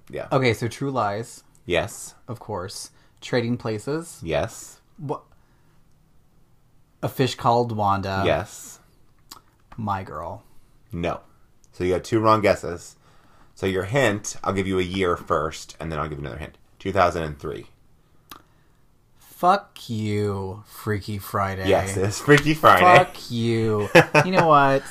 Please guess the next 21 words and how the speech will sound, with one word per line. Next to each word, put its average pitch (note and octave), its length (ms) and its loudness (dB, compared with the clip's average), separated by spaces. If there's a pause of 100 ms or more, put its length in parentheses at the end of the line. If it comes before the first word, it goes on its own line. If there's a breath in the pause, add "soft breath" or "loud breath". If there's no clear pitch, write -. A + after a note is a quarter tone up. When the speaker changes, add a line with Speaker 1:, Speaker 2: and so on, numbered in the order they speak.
Speaker 2:
I C3 160 2
M B2+ 160 2
D B2+ 160 -2
B. A#2 480 -2 (640 soft breath)
What G3+ 340 -2 (120)
a D#3 40 -6
f-, A#2+ 240 -12 (200)
Speaker 1:
I B2+ 140 12
will C3+ 120 6
tell E3 120 6
Speaker 2:
I D#3+ 80 10
don't C3 100 6
Speaker 1:
you A#2 160 6
Speaker 2:
wanna C#3 200 4
play B2+ 200 -2
this A2 200 -6
game A2 340 -4
ever A2 360 -4
again. G#2 720 -8 (120)
Wait, A#3+ 340 0 (220)
really? A3 840 -2